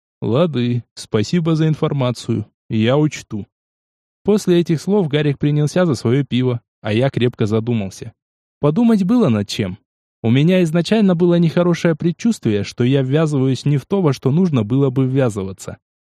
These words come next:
Все эти медово-сладкие обещания той пожилой дамы очень уж гладко выглядели на первый взгляд. А слова информатора только усилили мои сомнения. Я привык доверять своей интуиции.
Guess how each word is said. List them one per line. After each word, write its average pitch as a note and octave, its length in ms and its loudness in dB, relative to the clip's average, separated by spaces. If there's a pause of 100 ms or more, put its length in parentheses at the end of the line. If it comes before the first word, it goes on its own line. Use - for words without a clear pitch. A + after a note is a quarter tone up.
(140)
Все A3+ 280 0
эти G3+ 140 0
медово-сладкие F3+ 920 2
обещания E3+ 600 0
той D#3+ 200 0
пожилой D3 440 0
дамы E3+ 380 -2
очень E3 440 0
уж B2 140 0
гладко C3 420 0
выглядели A#2+ 520 0
на A2 180 0
первый A2+ 300 0
взгляд. A#2+ 360 -6 (460)
А A2 120 0
слова D#3 360 2
информатора D#3 640 0
только E3 320 -2
усилили F3+ 500 0
мои G#2 220 0
сомнения. A2 680 -2 (300)
Я A#2 280 4
привык F#3+ 320 2
доверять F#3+ 420 2
своей E3+ 300 2
интуиции. D#3+ 680 -2